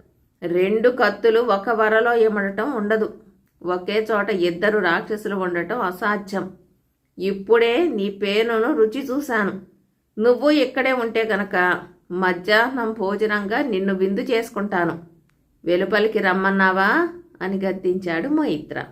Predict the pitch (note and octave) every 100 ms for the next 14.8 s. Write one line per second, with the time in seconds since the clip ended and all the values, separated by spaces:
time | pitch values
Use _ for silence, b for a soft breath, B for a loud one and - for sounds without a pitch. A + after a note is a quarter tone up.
0 | _ _ _ _ _ _ - C#4+ D4 G4
1 | F4 D4+ E4+ - - - F3+ F#3+ F#3 F#3
2 | F3+ F#3 B3 C4 B3+ G#3+ G#3 A3 C4+ G#3+
3 | G3+ G#3+ G#3 G3 F3 E3+ - - B B
4 | - - A#3 A#3 C4+ A3+ C#4 D4 B3+ B3
5 | A3 B3 B3+ B3+ B3 A#3 G#3 A3 B3+ G#3
6 | - - C#4+ G4 E4+ - - F3+ F#3+ G3
7 | B3 B3 B3+ C#4+ D4 B3 B3 A3 - -
8 | G#3 G#3 F#3 B3 C#4+ A3 - - D3+ A2+
9 | A2 - - - - - _ _ - E3+
10 | F3+ F#3 F3+ F#3+ F3+ F#3+ F#3+ B3 G3+ B3
11 | A#3 G#3 G3+ G3 F3+ - G3+ G3 F#3 F#3+
12 | F#3+ A3 G3+ G3 A3 G#3+ G3 G3+ D#4+ E4+
13 | G3+ F#3 A#3+ A#3 A3+ F3+ - G3+ G3 F#3
14 | F3+ - C#4+ A3+ - D#3+ - b